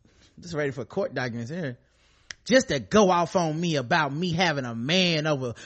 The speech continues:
because I had him on speakerphone while I was in the bathroom getting dressed. Many that know me well know that those are not my traits, and I'm a very sweet, loyal, and respectful woman. I have been only seeing Rickey Smiley for the last two years.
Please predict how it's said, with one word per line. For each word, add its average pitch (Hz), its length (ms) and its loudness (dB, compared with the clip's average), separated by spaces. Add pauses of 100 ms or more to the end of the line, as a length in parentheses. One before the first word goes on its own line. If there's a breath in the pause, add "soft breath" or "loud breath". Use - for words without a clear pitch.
(120 loud breath)
because 156 360 0
I 170 160 4
had 160 320 0
him 165 180 -2
on 143 140 -4
speakerphone 151 840 -2 (240 loud breath)
while 160 200 4
I 170 120 2
was 143 180 0
in 156 120 -2
the 120 120 -8
bathroom 151 600 0
getting 131 300 -4
dressed. - 500 -6 (480 soft breath)
Many 214 480 2
that 170 260 0
know 185 300 2
me 190 180 0
well 143 460 0
know 156 280 0
that 131 200 -6
those 170 260 -2
are 107 140 -6
not 113 420 -2
my 139 160 -4
traits, 127 380 -8
and 107 120 -8
I'm 160 140 -4
a 92 80 -6
very 151 380 -4
sweet, 143 400 -6
loyal, 147 340 -2
and 113 220 -10
respectful - 600 -4
woman. 92 380 -12 (800 soft breath)
I 220 100 6
have 196 240 4
been 185 240 2
only 185 300 2
seeing 190 400 -4
Rickey 165 200 -4
Smiley 151 360 -2
for 151 160 -4
the 139 80 -2
last 143 420 -2
two 160 200 -4
years. 147 680 -4